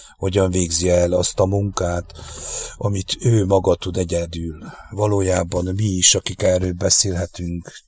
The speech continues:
és megkaphassuk ezeket a látásokat,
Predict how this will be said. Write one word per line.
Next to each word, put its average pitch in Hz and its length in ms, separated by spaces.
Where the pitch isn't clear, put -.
és - 180
megkaphassuk - 760
ezeket 92 400
a 90 60
látásokat, 90 920